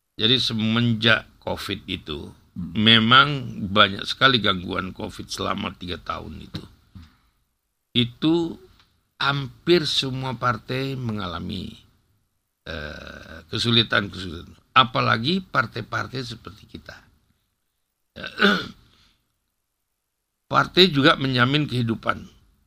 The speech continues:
Speaker 1: sebuah organisasi, menjamin kehidupan masyarakat bila dia berhasil, dan menjamin juga kestabilitasan, keamanan politik, ekonomi, sosial, budaya bagi bangsa Indonesia ini.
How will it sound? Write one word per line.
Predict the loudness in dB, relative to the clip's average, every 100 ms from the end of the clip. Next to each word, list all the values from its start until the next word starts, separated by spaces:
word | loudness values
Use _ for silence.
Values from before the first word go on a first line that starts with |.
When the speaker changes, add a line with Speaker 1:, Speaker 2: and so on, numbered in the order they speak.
| _ _ -8
Speaker 1:
sebuah | -4 -2 -4 -6
organisasi, | -8 -8 -8 -10 -12 -12 -12 -8
menjamin | -4 0 2 2 -2
kehidupan | -2 -2 -2 -2 -2
masyarakat | -2 -6 -10 -12 -12 -12 -12 _ _ _ _ _ _ 0
bila | 2 2
dia | 2 -6
berhasil, | -8 -10 -10 -6 -4 -4 -8 -16 _ _ _ _ _
dan | -2 2 2
menjamin | 4 8 6 6 2
juga | 2 4 4 2 -8
kestabilitasan, | -8 -6 0 2 4 4 4 0 0 -2 -4 -6 _ _ _ _ _ _ _ _ _ _ _
keamanan | -6 0 2 4 4 4 2 -2
politik, | 0 0 0 -4 -6
ekonomi, | -4 -4 -4 -2 -2 -2 -6 -10 -20 _
sosial, | -4 -2 2 2
budaya | 2 0 -2 -2 -2 -6 -8
bagi | -8 -6 -6
bangsa | -4 -6 -6 -10
Indonesia | -10 -12 -14 -12 -14 -16
ini. | -20 -20